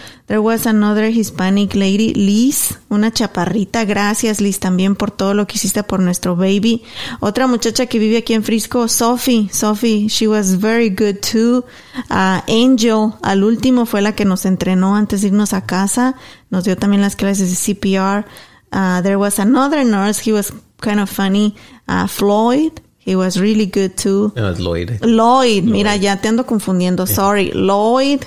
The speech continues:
Speaker 1: ¿Quién
Speaker 2: Yeah.
Speaker 1: más, mi amor?
Speaker 2: I remember, um,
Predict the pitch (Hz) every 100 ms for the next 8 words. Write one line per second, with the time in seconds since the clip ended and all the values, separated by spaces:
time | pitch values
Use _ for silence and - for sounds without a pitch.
0 | - - 226 233 233 226 226 190 180 175
1 | - _ _ 117 104 98 98 98 98 98
2 | 95 101 95 95 92 87 87 87 85